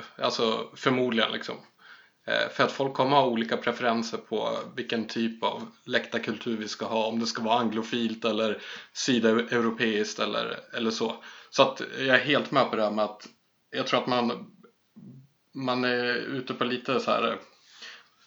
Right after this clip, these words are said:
eh, snurri-, <laughs> snurriga vägar när man vill styra upp något så här Zoom-möte. Utan fan, såna här diskussioner tar man i, i supporterbussen till bortamatcher och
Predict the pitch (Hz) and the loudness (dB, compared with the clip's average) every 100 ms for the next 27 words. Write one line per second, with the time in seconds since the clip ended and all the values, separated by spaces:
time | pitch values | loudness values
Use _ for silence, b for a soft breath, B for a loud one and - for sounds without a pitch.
0 | B _ - 117 113 - - - 131 127 | B _ -6 -4 -6 -8 -10 -2 2 6
1 | 127 - 151 139 143 131 127 120 123 127 | 6 6 4 8 10 10 10 10 10 8
2 | 110 110 113 107 110 107 107 - 117 120 | 6 4 2 2 -2 -2 -6 -4 0 0
3 | 117 117 113 117 110 117 - 131 110 120 | 2 0 2 2 2 0 -4 -4 0 2
4 | 117 - - - - B - 117 117 113 | 2 0 -6 -8 -14 B -6 2 4 4
5 | 127 123 113 131 131 135 123 117 120 113 | 4 4 4 4 4 4 0 -2 0 0
6 | 110 123 113 110 113 107 - B B B | 4 4 4 2 0 -2 -10 B B B
7 | B B _ 147 127 120 - 123 123 123 | B B _ 0 2 2 2 4 4 4
8 | 131 123 113 113 110 117 120 120 - 117 | 0 0 -2 0 2 4 4 2 2 -2
9 | 120 - 151 120 113 | -4 -8 -8 -6 -6